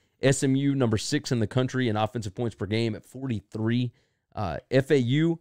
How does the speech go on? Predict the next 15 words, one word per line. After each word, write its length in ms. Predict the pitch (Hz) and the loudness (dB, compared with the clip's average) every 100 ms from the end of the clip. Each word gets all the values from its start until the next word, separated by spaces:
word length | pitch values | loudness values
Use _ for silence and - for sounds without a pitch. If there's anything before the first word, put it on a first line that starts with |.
| _ | _
number 200 | 117 110 | -2 -2
sixteen 580 | - 127 - - 135 139 | 0 -4 -4 -2 0 0
at 140 | 107 | -2
thirty-five 540 | 117 120 107 117 113 - | 0 0 2 2 2 0
point 280 | 117 101 - | -6 -6 -2
two. 360 | 139 170 190 _ _ _ _ - | 0 2 -2 _ _ _ _ -4
F 200 | 143 180 | 0 4
A 80 | 202 | 2
U 200 | 175 208 | 4 4
has 120 | 135 | 6
actually 300 | 165 165 160 | 4 2 0
played 460 | 131 156 151 139 120 | 0 0 0 0 0
the 100 | 131 | 0
harder 360 | 104 139 135 120 | 0 0 0 -4
schedule 560 | - 170 131 107 - | -6 -4 -4 -6 -12